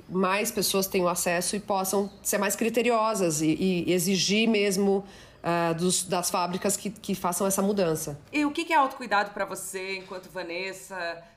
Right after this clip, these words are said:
Speaker 2: enquanto pessoa física?
Speaker 1: Eu diria que são duas coisas importantes, assim, que eu acho que tempo, principalmente depois que você vira mãe, eu acho que as coisas vão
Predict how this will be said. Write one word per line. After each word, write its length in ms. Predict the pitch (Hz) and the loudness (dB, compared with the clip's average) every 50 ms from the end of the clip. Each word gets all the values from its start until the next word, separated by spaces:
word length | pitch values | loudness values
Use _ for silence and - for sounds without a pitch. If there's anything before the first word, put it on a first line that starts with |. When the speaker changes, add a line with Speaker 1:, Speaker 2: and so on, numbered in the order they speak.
| _ _ | _ _
Speaker 2:
enquanto 760 | - 165 160 175 170 170 - - 170 165 156 147 147 - - - _ | -20 -16 -14 -14 -14 -14 -14 -14 -12 -12 -12 -12 -12 -14 -20 -20 _
pessoa 500 | - - - - - 208 180 165 156 151 | -10 -8 -8 -6 -6 -6 -4 -4 -4 -6
física? 500 | 147 - - 180 160 147 147 147 - 139 131 - - - - - | -6 -10 -12 -14 -12 -12 -14 -16 -18 -20 -20 -20 -20 -20 -2 0
Speaker 1:
Eu 120 | 233 233 | 0 2
diria 320 | 208 180 226 233 226 262 262 | 2 0 0 0 0 0 0
que 80 | 262 | 0
são 180 | - - 262 247 | 0 2 2 2
duas 260 | 214 254 277 294 - | 2 2 2 2 2
coisas 360 | - - 262 247 220 254 240 | 2 2 2 2 2 2 2
importantes, 760 | 247 269 254 269 269 262 269 - 240 214 208 202 196 185 - 190 | 2 2 2 2 0 0 0 0 0 2 4 2 2 2 0 -2
assim, 300 | 175 - - 185 170 160 | 0 0 0 0 0 0
que 260 | - - 202 180 185 - - - - - | -2 -4 -4 -4 -6 -10 -18 -18 -4 0
eu 160 | - 208 202 | 2 2 2
acho 260 | 196 196 196 - 208 | 2 2 0 -2 -4
que 260 | - - - 208 202 196 - - - | -6 -8 -6 -4 -4 -4 -6 -6 -2
tempo, 640 | - 214 196 202 220 220 220 220 - - 269 294 320 - - - - - - - - - - - - - - | 2 2 4 4 4 2 0 0 0 0 0 0 0 -6 -12 -20 -20 -20 -20 -20 -20 -20 -20 -20 -20 -20 -20
principalmente 340 | - - - - 202 202 - | -18 -14 -6 -4 -2 0 0
depois 220 | 220 202 208 202 - | -2 -2 -2 -4 -4
que 80 | - | -4
você 260 | - - 190 180 175 - - - - - - - | -2 0 0 -2 -2 -6 -10 -18 -20 -20 -18 -12
vira 240 | 147 147 180 180 175 | -4 -2 0 0 2
mãe, 340 | 170 160 156 165 180 214 | 2 2 2 2 2 2
eu 80 | 220 185 | 2 2
acho 160 | 160 156 - | 0 0 -2
que 120 | - - 165 | -2 -2 -2
as 120 | 160 160 | -2 -2
coisas 600 | - - 170 170 175 170 160 - - - - - - | 0 0 0 0 0 -2 -2 -2 -4 -4 -6 -10 -14
vão 680 | 151 147 160 165 165 170 165 165 165 165 165 165 160 | -8 -2 0 0 2 2 0 0 0 -2 -2 -4 -4